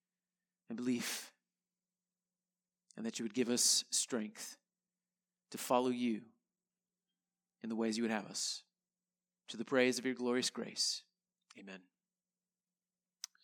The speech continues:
<clears throat> In February nineteen sixty-four, Sonny Liston was boxing's heavyweight champion of the world.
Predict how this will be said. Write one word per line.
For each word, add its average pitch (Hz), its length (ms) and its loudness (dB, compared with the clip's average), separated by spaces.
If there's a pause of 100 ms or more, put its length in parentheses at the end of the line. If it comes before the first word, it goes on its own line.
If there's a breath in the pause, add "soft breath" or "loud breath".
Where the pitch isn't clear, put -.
(880 soft breath)
<clears throat> - 0 -
In 214 400 8
February 175 640 12
nineteen 165 400 4
sixty-four, 131 720 4 (1300)
Sonny 185 400 8
Liston 190 460 8 (1300)
was 131 260 4
boxing's 147 800 6
heavyweight 160 640 6
champion 131 560 2
of 117 120 -6
the 123 80 -2
world. 117 420 4